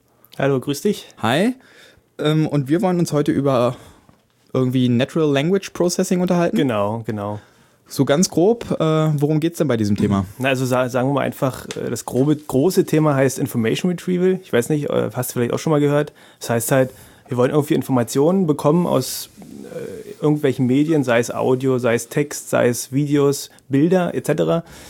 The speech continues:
Speaker 1: und die dem Benutzer irgendwie präsentieren, weil der die irgendwie angefordert hat.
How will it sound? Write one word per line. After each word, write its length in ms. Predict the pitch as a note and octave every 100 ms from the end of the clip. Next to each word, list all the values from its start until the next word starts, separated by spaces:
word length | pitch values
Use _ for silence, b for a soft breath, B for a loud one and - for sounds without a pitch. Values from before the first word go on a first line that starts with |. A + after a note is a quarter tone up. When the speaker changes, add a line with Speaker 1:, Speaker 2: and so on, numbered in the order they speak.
| B
Speaker 1:
und 180 | C3+ A2+
die 120 | C#3+
dem 200 | D3 C3+
Benutzer 360 | B2 C#3 C#3
irgendwie 240 | C3 B2 C3+
präsentieren, 580 | - A#2+ A#2 - C#3+ C3+
weil 80 |
der 160 | A2+ A2+
die 120 | A#2+
irgendwie 400 | C3 B2 A#2 C3+
angefordert 520 | A2 B2 B2+ C3+ B2
hat. 160 | A2 -